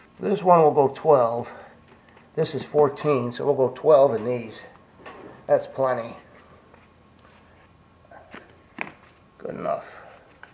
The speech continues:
Twelve two, I think it said. See what we got here. Six eight. That's good. Eight two. I think the other one was eight two also.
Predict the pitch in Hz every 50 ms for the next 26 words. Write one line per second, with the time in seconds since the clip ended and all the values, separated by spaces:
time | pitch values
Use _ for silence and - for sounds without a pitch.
0 | _ _ _ - - _ _ _ - - - _ _ - - - - - 139 139
1 | 135 131 131 131 - - - 143 135 127 113 - - - - 117 117 120 117 -
2 | - - 113 110 110 110 - - - - - _ _ _ _ _ _ _ _ _
3 | _ _ _ _ _ _ _ _ _ _ _ _ _ _ _ _ - - - -
4 | - - - - - - _ - - - 95 104 - - - - - - - -
5 | - - - - - - - - - - - - - - - - _ _ - -
6 | - - - - - _ _ _ _ - - - - - - _ _ _ _ _
7 | _ _ _ _ _ - - - - - - - - _ _ - _ _ - -
8 | - - - _ - - - - 170 165 - - 151 139 117 98 - - - -
9 | - - - - - - - - - - - - - - - - - - - -
10 | - - - - 254 - - - - - - - - - - - - - 123 -
11 | - - - - - 135 123 123 110 - - 120 117 - 123 120 131 123 117 120
12 | 117 117 110 110 117 117 113 - - - - 131 117 120 117 117 113 113 113 -
13 | - - - - - -